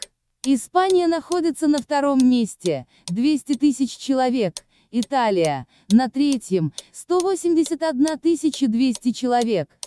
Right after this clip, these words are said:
Франция – на четвертом, сто пятьдесят шесть тысяч четыреста человек. Германия – на пятом,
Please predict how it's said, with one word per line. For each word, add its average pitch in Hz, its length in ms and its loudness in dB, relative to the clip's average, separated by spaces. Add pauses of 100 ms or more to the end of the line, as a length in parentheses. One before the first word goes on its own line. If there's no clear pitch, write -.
(160)
Франция – 220 840 -2 (240)
на 240 180 4
четвертом, 240 720 -2 (240)
сто - 320 -4
пятьдесят 311 560 -2
шесть 311 400 -2
тысяч 320 400 0
четыреста 269 580 -2
человек. 226 580 0 (380)
Германия – 214 880 2 (280)
на 233 180 6
пятом, 240 480 -2